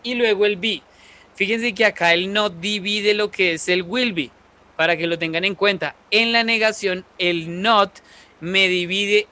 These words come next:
el will be. I will not be, I will not be with my family this year. Yo no estaré con mi familia este año. Miren la señal. Futuro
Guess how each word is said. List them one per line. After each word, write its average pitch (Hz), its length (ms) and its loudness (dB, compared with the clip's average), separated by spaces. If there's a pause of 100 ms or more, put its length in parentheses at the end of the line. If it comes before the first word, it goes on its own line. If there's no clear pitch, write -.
el 170 240 0
will 202 300 -2
be. 139 200 -6 (360)
I 170 180 4
will 156 480 -4
not 208 340 0
be, 185 420 -4 (1400)
I 185 120 2
will 160 280 -4
not 196 320 -4
be 233 300 -4 (440)
with 226 320 -2
my 214 240 -4
family 202 760 -4 (480)
this 240 360 -6
year. 170 580 -6 (880)
Yo 190 180 -6
no 214 120 -6
estaré 220 600 0
con 220 180 -4
mi 220 120 -6
familia 170 460 -2
este 175 260 -2
año. 202 300 -2
Miren 160 400 -6
la 185 120 -2
señal. 180 440 -4 (300)
Futuro 202 680 -2